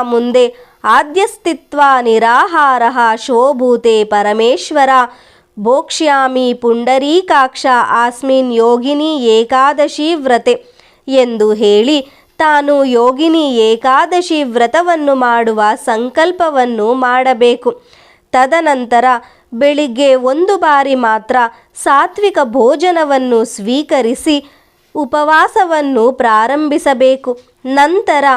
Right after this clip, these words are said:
ಏಕಾದಶಿಯಂದು ನಿತ್ಯ ಕರ್ಮಗಳನ್ನು ಮುಗಿಸಿ ಆ ದಿನ ಸಂಪೂರ್ಣ ಉಪವಾಸದಿಂದ ಇದ್ದು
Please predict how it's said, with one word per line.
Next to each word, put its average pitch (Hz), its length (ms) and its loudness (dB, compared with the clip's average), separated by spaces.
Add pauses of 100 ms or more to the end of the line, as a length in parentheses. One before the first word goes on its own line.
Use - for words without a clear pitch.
(340)
ಏಕಾದಶಿಯಂದು 269 1200 0
ನಿತ್ಯ 311 480 -2
ಕರ್ಮಗಳನ್ನು 285 920 0
ಮುಗಿಸಿ 240 640 -4 (180)
ಆ 247 240 2
ದಿನ 254 200 -2 (260)
ಸಂಪೂರ್ಣ 294 600 0 (120)
ಉಪವಾಸದಿಂದ 269 1040 0 (160)
ಇದ್ದು 220 480 -4